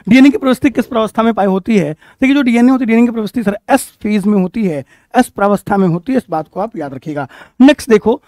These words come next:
ठंडे देशों में कार के रेडिएटर में जल के साथ एथिलीन ग्लाइकॉल मिलाते हैं। देखो जो कोल्ड, जो भी आप सर के ठंडे प्रदेश हैं, ठंडे प्रदेश में क्या करते हैं दोस्त? सर देखो जो ठंडे प्रदेश होते हैं, ठंडे प्रदेश में क्या करते हैं दोस्त? तो याद रखोगे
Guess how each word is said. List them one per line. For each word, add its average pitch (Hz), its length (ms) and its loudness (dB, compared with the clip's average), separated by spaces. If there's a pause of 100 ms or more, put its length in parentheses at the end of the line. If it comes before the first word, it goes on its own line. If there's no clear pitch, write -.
(200)
ठंडे 269 320 4
देशों 247 280 0
में 247 140 2
कार 220 260 2
के 226 120 -2
रेडिएटर 208 340 2
में 226 120 2
जल 208 140 4
के 214 120 -4
साथ 214 220 2
एथिलीन 214 400 0
ग्लाइकॉल 196 400 -2
मिलाते 156 340 -2
हैं। 139 180 -6 (400)
देखो 285 180 0
जो 302 100 -4
कोल्ड, 247 360 0 (200)
जो 240 140 0
भी 285 100 0
आप 277 80 0
सर 269 140 -4
के 254 100 -2
ठंडे 233 280 4
प्रदेश 180 360 -2
हैं, 143 120 -6 (320)
ठंडे 277 200 6
प्रदेश 269 320 -2
में 262 80 2
क्या 254 120 2
करते 240 240 -2
हैं 233 80 0
दोस्त? 247 160 -4
सर 226 120 -2
देखो 233 180 -4
जो 247 80 -4
ठंडे 214 280 0
प्रदेश 214 360 -2
होते 196 200 -4
हैं, 160 240 0 (340)
ठंडे 254 220 6
प्रदेश 254 300 0
में 240 80 0
क्या 233 100 2
करते 233 260 -2
हैं 226 80 4
दोस्त? 240 200 -2 (300)
तो 311 100 2
याद 262 200 4
रखोगे 254 300 -2